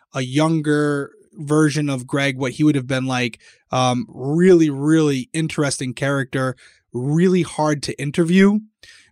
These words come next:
because I was trying to keep him focused on the, the questioning that I was trying to, you know, hit him with because I was trying to elicit a specific response.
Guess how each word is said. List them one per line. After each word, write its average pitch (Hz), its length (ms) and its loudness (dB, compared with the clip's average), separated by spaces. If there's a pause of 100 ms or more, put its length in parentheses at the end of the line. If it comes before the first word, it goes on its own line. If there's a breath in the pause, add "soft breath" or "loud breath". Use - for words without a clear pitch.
because 151 200 -2
I 160 40 0
was 147 120 -2
trying 175 320 0
to 165 80 2
keep 170 280 -2
him 147 140 -2
focused - 540 -2
on 131 400 -4 (520)
the, 139 120 -4
the 131 140 -10
questioning 151 640 -2
that 131 100 -4
I 127 80 -2
was 123 180 -6
trying 139 380 -4
to, 139 260 -4 (280)
you 165 160 -4
know, 127 140 -4
hit 170 200 0
him 185 140 0
with 151 200 -4
because - 260 -8
I 139 40 -4
was 127 100 -8
trying 156 180 -4
to 143 100 -4
elicit 139 300 -4
a 127 40 -6
specific 135 420 -6
response. 131 640 -8